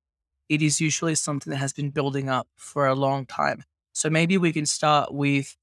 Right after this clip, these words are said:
if you could paint me a picture of what the crypto scene was like in twenty sixteen, what you were doing at the time, and how the two collided. Because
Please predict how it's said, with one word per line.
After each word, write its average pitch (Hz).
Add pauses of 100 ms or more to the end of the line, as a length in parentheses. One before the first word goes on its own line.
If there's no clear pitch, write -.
if 151
you 175
could 202
paint 190
me 170
a 143
picture - (240)
of 143 (180)
what 147 (160)
the 147
crypto -
scene 147
was 143
like 139
in 139
twenty 143
sixteen, -
what 131
you 143
were 151
doing 151
at 139
the 147
time, 143
and 135
how 135
the 135
two -
collided. 170 (640)
Because 147